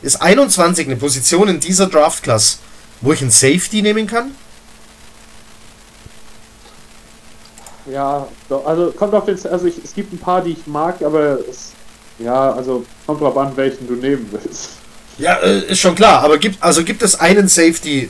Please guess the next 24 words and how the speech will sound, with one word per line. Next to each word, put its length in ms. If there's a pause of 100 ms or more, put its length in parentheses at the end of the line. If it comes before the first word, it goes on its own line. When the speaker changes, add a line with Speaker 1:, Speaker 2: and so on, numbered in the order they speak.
Speaker 1:
in 160
dieser 220
Draft-Class, 580
der 100
den 160
einundzwanzigsten 800
Pick 220
rechtfertigt? 540 (960)
Speaker 2:
Ich 60
find 180
schon. 300 (140)
Speaker 1:
Ja? 260 (1400)
Dann, 240
dann, 300
dann 260
würde 180
ich, 80
glaub 160
ich, 100
tatsächlich 360
eher 160
auf 140
Safety 420
gehen, 240